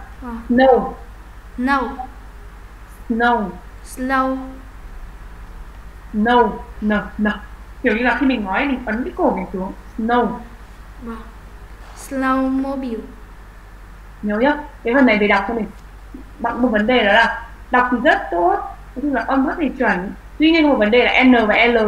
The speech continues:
Speaker 2: bị nhầm. Thế là mình phải những cái từ này về nhà phải đọc thật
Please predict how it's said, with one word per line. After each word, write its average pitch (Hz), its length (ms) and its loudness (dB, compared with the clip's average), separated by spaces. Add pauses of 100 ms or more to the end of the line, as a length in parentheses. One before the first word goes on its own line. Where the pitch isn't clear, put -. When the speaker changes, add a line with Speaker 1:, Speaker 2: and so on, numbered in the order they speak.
Speaker 2:
bị 208 100 -10
nhầm. 208 300 0 (560)
Thế 233 80 -4
là 240 160 6
mình 208 160 0
phải 185 120 -4
những 196 120 -10
cái 233 140 -2
từ 247 140 2
này 196 200 2
về 185 120 -4
nhà 185 200 -4
phải 185 80 -6
đọc 180 180 -4
thật 208 60 -4